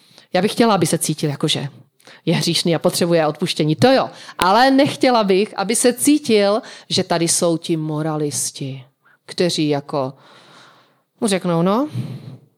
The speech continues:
no, měl bys činit pokání, protože podívej se na sebe, jak žiješ.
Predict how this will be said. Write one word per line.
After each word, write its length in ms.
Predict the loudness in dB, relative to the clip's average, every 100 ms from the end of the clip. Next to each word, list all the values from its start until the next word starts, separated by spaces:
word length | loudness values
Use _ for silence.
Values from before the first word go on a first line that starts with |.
| _
no, 440 | 0 2 2 -2 -8 -20 _ _ _ _ _ -6
měl 100 | -2
bys 100 | 0
činit 220 | 0 -2
pokání, 420 | -2 -2 0 -2
protože 140 | -2 -4
podívej 220 | -4 -4
se 120 | -4
na 80 | -6
sebe, 180 | -6 -6
jak 80 | -6
žiješ. 480 | -8 -8 -10 -12